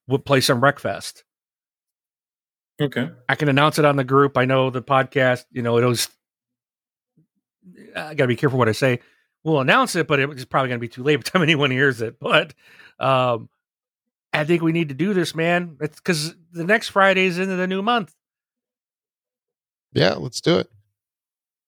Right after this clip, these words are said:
Speaker 1: So what time
Speaker 2: I'll,
Speaker 1: works
Speaker 2: uh,
Speaker 1: good for you guys? Are you guys gonna be able, able to do that tomorrow?
Speaker 3: Sure.
Speaker 2: I, I will be home in the evening Eastern, so, like, I can probably pop on there. I'll make sure I have, uh, everything hooked up and have it downloaded.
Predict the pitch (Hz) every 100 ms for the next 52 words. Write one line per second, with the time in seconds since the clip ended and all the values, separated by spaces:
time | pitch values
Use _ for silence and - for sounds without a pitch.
0 | _ _ _ - 131 156 196 147 143 139
1 | 135 135 123 139 127 123 120 113 117 127
2 | 139 127 135 131 139 139 139 135 - 139
3 | 143 147 135 165 180 208 214 311 - _
4 | _ _ _ _ _ _ _ - - 123
5 | - - - 117 127 131 113 - 110 123
6 | 123 113 117 117 113 101 95 110 110 113
7 | 117 110 110 - 107 117 - 127 131 131
8 | - - - - 104 95 95 85 - -
9 | - 110 107 98 113 107 104 101 87 101
10 | 95 104 117 110 - 101 101 101 90 92
11 | 92 87 98 98 95 107 90 101 85 85
12 | 87 85 87 90 80 82